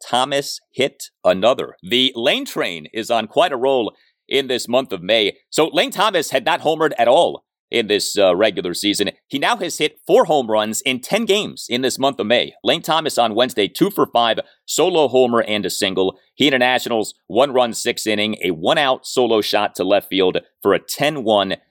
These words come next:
Nats lead. And another Nat who's having a good May, at least in terms of batting average and on base percentage, Dominic Smith.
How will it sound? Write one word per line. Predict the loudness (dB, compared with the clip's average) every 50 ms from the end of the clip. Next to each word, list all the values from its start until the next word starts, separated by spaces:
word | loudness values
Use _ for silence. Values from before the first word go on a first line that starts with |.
| _ _ _ _
Nats | -4 -2 0 0 -2 -4 -6 -10
lead. | -8 -6 -4 -4 -4 -4 -4 -4 -4
And | -4 -2 -2 -2 -4 -4 -6
another | -2 0 0 0 0 -2
Nat | -2 -2 -2 -2 -4 -6
who's | -10 -6 -2
having | -2 -2 -2 -2 -6 -8
a |
good | -4 -2 -2 -2 -2 -2
May, | 0 0 0
at | -2 -2
least | -4 -4 -4 -4 -8
in | -8
terms | -2 0 0 2 2 0 -2 -2 -2
of | -4 -2 -2
batting | 0 0 0 -2 -2 -2
average | -2 -2 -2 -4 -6 -8 -4
and | -2
on | -2 -2 0
base | -2 -2 -4 -2
percentage, | -4 -6 -2 0 0 0 0 -2 -4 -2
Dominic | -2 0 0 0 -2 -4 -6
Smith. | -4 -2 0 -2 -2